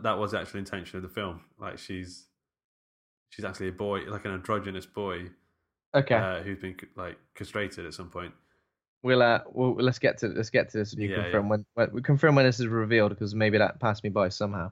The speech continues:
Speaker 1: Okay. So, um, Oscar's like, "Look, I don't care if you're a girl. <laughs> I'm easy." And then, uh, I think they're
Speaker 2: I'm
Speaker 1: essentially
Speaker 2: easy,
Speaker 1: going out
Speaker 2: mate.
Speaker 1: at that point.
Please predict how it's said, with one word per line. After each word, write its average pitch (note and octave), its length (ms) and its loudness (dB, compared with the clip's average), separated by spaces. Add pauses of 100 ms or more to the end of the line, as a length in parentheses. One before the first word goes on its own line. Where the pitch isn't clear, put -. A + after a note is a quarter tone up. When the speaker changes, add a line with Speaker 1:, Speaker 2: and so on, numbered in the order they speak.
(140)
Speaker 1:
Okay. G#2 240 -8 (540)
So, B2+ 260 4
um, A#2+ 320 4
Oscar's B2 320 -2
like, G#2+ 200 2
"Look, A2 120 -2
I G#2 80 -6
don't G#2+ 140 -10
care G2+ 160 -4
if - 140 -10
you're F#2+ 100 -6
a F2+ 40 -8
girl. G2 440 -6 (680)
<laughs> - 420 -6
I'm A2 200 -8
easy." F2+ 320 -8 (560)
And G2+ 100 -4
then, G#2 120 0
uh, G#2 340 -2
I A2+ 40 -12
think B2+ 180 -2
they're A2+ 100 4
Speaker 2:
I'm E3 220 6
Speaker 1:
essentially F3+ 120 10
Speaker 2:
easy, C3 180 2
Speaker 1:
going A2 80 4
out G#2+ 60 8
Speaker 2:
mate. F#2+ 100 8
Speaker 1:
at F2+ 40 -6
that F2+ 160 -6
point. F2+ 200 -8